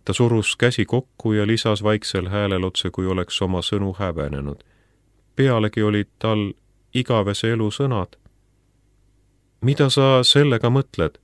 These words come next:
küsisin. Kuid Susanna kohmetus ja vaatas kannatamatult. "Ma ei teagi. Nii lihtsalt oli. Ma ei saanud tema sõnadest aru. Uskusin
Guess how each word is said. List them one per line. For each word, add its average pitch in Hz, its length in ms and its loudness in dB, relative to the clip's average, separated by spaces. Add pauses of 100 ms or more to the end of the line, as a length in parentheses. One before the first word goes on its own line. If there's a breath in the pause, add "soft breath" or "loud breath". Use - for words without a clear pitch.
(220)
küsisin. 76 520 -4 (1200)
Kuid 101 160 0
Susanna 107 440 2
kohmetus 117 580 0
ja 95 80 0
vaatas - 360 -2
kannatamatult. 92 920 -2 (1080 soft breath)
"Ma 123 280 0
ei 127 120 -2
teagi. 113 500 -4 (1040)
Nii 120 200 4
lihtsalt 120 420 -2
oli. 113 280 0 (1200)
Ma 120 140 4
ei 120 60 4
saanud 123 360 2
tema 120 220 2
sõnadest 120 560 0
aru. 117 280 0 (800)
Uskusin 123 680 2